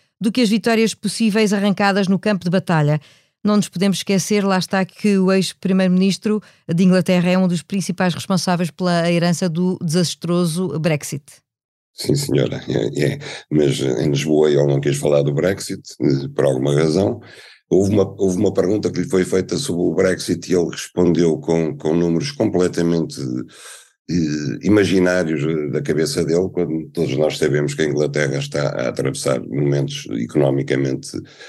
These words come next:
Speaker 2: eh, terríveis, eh, e que, de facto, os ingleses começam agora a pagar a fatura do Brexit, começam agora a perceber que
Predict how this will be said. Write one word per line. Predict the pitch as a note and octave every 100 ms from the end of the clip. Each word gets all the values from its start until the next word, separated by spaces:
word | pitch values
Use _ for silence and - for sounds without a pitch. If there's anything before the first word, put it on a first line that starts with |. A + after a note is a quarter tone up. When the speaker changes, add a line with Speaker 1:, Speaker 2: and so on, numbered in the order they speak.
| -
Speaker 2:
eh, | C#2 C2 -
terríveis, | D2 D#2 D2+ F2+ F#2 -
eh, | - - C2+ B1+ B1+ A#1+ A#1+
e | B1+ B1+
que, | - C#2+
de | C#2+ -
facto, | - C#2+ - C2+
os | A#1
ingleses | C#2 C#2+ C#2+ -
começam | - F#2 E2+ F2+
agora | D#2+ D#2 C#2
a | B1
pagar | D#2 C#2+
a | C2+
fatura | - C#2 C#2+ C#2
do | D2
Brexit, | D#2+ C3+ C#3+ - -
começam | - E2+ C#2 D2
agora | C#2+ C#2+
a | C#2+
perceber | - - D#2 D2 C#2+
que | C#2 -